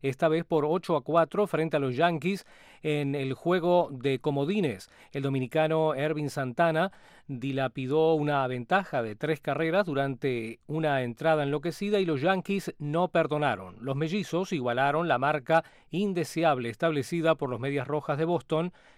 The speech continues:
de mil novecientos ochenta y seis al noventa y cinco, con la peor racha en la postemporada. Y diez de esas derrotas de Minnesota han llegado a manos de los Yankees.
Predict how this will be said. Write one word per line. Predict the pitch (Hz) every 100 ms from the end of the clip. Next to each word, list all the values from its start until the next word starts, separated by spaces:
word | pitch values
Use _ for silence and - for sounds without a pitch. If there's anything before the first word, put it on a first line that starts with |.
| - -
de | 131
mil | 135 170
novecientos | 180 151 - 160 156
ochenta | 151 151 147
y | 147
seis | 160 156
al | 160
noventa | 139 135 131
y | 127
cinco, | - 214 190 120 98 - - - _
con | 160 151
la | 147 135
peor | 147 160 208 175
racha | 175 196 - 185 165
en | 151 143
la | 131
postemporada. | 147 - 147 135 139 135 98 - - - - - -
Y | 139 143 131
diez | 143 190 220 -
de | 135 139 135
esas | 160 - 147
derrotas | 175 170 143 156 156
de | 127 117 107
Minnesota | 127 151 - 185 - 156 - - -
han | 151 190
llegado | 170 156 170 160
a |
manos | 143 160 156 151 127
de | 151 160
los | 147 139 113
Yankees. | 147 147 127 107 76 -